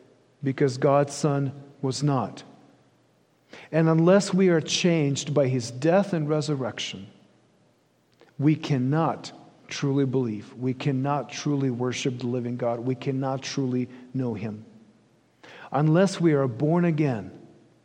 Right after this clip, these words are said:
When Scripture talks about the genuineness of someone's faith, it describes it in terms of a new birth, because it has to be something different. It has to be something new. It has to be something miraculous.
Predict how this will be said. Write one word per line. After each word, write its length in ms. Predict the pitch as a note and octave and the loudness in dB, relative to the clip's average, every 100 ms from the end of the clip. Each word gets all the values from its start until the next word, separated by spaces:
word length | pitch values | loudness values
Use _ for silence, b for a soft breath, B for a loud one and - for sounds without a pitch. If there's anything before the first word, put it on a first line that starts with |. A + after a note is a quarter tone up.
| _ _ _ _ - B B | _ _ _ _ -20 B B
When 160 | D3+ | -2
Scripture 460 | D3 - A3 G#3+ G3 | -2 2 2 4 2
talks 360 | - D#3+ D#3 - | 4 2 2 0
about 500 | C#3 C3 B2 A#2+ - - - | 0 2 2 -2 -14 -20 -14
the 160 | C#3 B2+ | -6 -4
genuineness 880 | A#2 A#2+ D#3+ F#3+ F3+ D3+ C3 B2+ - | -4 0 2 4 4 2 0 -2 -4
of 100 | A#2 | -4
someone's 540 | - D3+ D3 C#3 C3 | -2 0 2 0 -2
faith, 380 | - C3 A2+ - | 0 0 0 -2
it 100 | A#2 | -6
describes 600 | A#2+ - - D3+ E3+ D#3 | -6 -6 2 4 4 2
it 120 | D3 | -2
in 120 | C#3 | -2
terms 300 | B2 D3+ C3+ | -4 -4 -2
of 140 | C#3 B2 | -4 -2
a 60 | |
new 260 | B2 B2 C3+ | -4 -2 -2
birth, 560 | B2+ B2 A2 G#2+ - - _ _ b b b b b b _ | -2 -4 -6 -10 -18 -20 _ _ b b b b b b _
because 280 | C3 D3 C3+ | -4 -2 0
it 80 | |
has 240 | C3 D3 - | 0 0 -2
to 100 | D3+ | -2
be 120 | C3+ | -2
something 520 | B2+ D3+ C3+ C#3+ C3 | -2 -2 -2 -4 -4
different. 380 | B2 A#2 A#2+ A2+ | -2 -6 -6 -6
It 40 | |
has 180 | A#2 B2 | -6 -8
to 60 | C#3+ | -8
be 100 | C3 | -8
something 500 | - E3+ E3 D3+ B2 | -2 -2 -2 -2 -4
new. 240 | A2+ A2 | -4 -6
It 60 | A2+ | -4
has 180 | D3 C#3+ | -4 -4
to 80 | B2 | -6
be 140 | A#2+ B B | -6 B B
something 460 | - - F#3 F3 B2+ | -8 -2 -2 0 -2
miraculous. 800 | A#2 G#2+ A2 - A2 G#2+ - | -4 -6 -8 -8 -10 -10 -12